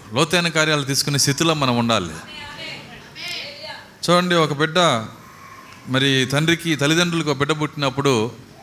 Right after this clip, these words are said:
సంవత్సరం వయసులో చాలా ముద్దుగా ఉంటాడు, అవునా?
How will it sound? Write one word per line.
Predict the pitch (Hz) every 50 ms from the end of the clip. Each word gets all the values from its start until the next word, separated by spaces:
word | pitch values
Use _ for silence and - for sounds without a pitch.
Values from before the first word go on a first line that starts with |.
| - - - - - - - - - - - - - - - - - - - - - - -
సంవత్సరం | - - 147 160 165 170 170 165 160
వయసులో | 160 170 175 - 185 185 180 156 -
చాలా | 160 156 160 165
ముద్దుగా | 160 156 151 147 160 160 156
ఉంటాడు, | 147 139 127 117 117 98 85 82 73 - - - - - - - - - - - - - - -
అవునా? | 120 139 139 139 151 190